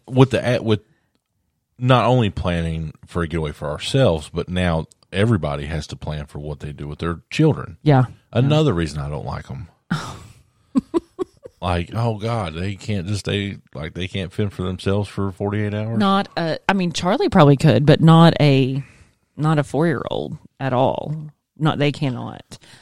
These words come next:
Speaker 2: I had
Speaker 1: Listen.
Speaker 2: to take them last night. Gary had his other podcast, and, you know,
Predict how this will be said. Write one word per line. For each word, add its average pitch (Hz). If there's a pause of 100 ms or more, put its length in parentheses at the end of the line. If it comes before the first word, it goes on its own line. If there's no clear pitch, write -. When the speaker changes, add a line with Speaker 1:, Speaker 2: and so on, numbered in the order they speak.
(220)
Speaker 2:
I 170
had 180
Speaker 1:
Listen. 143
Speaker 2:
to -
take -
them 143
last 135
night. 131 (540)
Gary 143
had 135 (360)
his 147
other 139
podcast, 113 (320)
and, 147 (1500)
you 226
know, 214